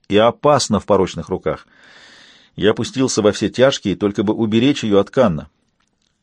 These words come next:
Прилагаю карту, указывающую, как добраться до этой камеры, которую я скрыл за фальшивой стеной. Торопитесь. Бережно развернув тонкий жёлтый листок с картой, Кейт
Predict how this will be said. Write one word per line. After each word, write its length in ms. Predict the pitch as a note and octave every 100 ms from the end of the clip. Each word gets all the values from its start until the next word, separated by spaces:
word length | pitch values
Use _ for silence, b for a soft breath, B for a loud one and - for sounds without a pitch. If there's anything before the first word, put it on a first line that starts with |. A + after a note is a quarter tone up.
| _
Прилагаю 420 | - G2 A2 B2+
карту, 380 | - C#3+ D3 B2
указывающую, 760 | F#2+ A#2+ A#2+ A2 G#2+ - G#2 G2
как 240 | B2 A2
добраться 460 | A2 A2 A2+ - F#2
до 80 |
этой 200 | F#2+ F#2
камеры, 440 | F2 C#3+ C#3 F#2+ D#2 b b b b b b b b b
которую 360 | - A#2 B2+ B2
я 140 | A2+
скрыл 360 | - - C#3 E3+
за 120 | A2
фальшивой 380 | F#2 F2 C3 B2
стеной. 460 | - G#2 F2 D2+ _ _ _ -
Торопитесь. 680 | A#2 C3+ C3 G2 E2+ - - _ _ _ _ _ _ _ _ _ _ _ _ _ _ _ _ _ _
Бережно 520 | - D#2+ C3 C3 G#2+ A2+
развернув 480 | F#2 G2+ G#2+ A2+ -
тонкий 360 | A2+ G#2 F#2+
жёлтый 340 | F2+ G2+ - F2+
листок 340 | F2 D3 D3
с 40 |
картой, 440 | - F#2+ E2+ C#2 - _ _ _ _ _ _ _ _ _ _ _ - -
Кейт 420 | A#2 C#3 -